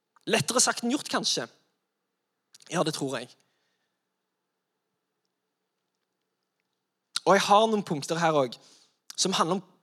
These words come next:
på hvilken måte kan vi være med å skape denne fremtiden. Det er sikkert mye det går an å si.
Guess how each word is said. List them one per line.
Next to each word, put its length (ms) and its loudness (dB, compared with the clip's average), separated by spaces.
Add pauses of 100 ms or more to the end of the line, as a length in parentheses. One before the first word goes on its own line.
på 120 -4
hvilken 400 -4
måte 400 -2
kan 160 -6
vi 80 -2
være 220 -2
med 80 -6
å 60 0
skape 440 -2
denne 160 -2
fremtiden. 540 -4 (2250)
Det 80 -2
er 60 2
sikkert 180 0
mye 200 6
det 60 6
går 140 6
an 80 -2
å 40 -2
si. 280 2